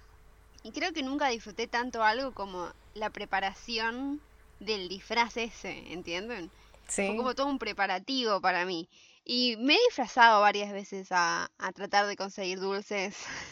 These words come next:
Speaker 1: <laughs> en el barrio, que no conseguí, claramente. Y, mm, tengo un amigo que cumple el treinta y uno de octubre y que mi sueño es que siempre haga fiestas de disfraces,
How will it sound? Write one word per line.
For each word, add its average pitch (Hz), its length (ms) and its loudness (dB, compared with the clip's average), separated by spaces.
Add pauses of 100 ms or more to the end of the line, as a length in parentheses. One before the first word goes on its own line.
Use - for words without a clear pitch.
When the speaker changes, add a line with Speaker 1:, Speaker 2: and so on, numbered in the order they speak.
(140)
Speaker 1:
<laughs> - 520 -18
en 262 160 0 (100)
el 208 60 -2
barrio, 233 480 2
que 185 120 -8
no 190 160 -2
conseguí, 190 540 -6
claramente. 185 800 -2 (600)
Y, 233 1200 -2
mm, - 80 -20 (260)
tengo 277 180 0
un 320 100 4
amigo 285 440 2
que 226 120 -8
cumple 220 540 -6 (340)
el 202 140 -8
treinta 208 240 -4
y 208 120 0
uno 220 140 0
de 220 60 0
octubre 247 580 0
y 208 200 -8
que 208 180 -4
mi 196 140 -6
sueño 233 440 -4
es 220 200 -4
que 202 120 -12
siempre 185 400 -4
haga 175 280 4
fiestas 190 380 -12
de 190 80 -8
disfraces, 185 540 -8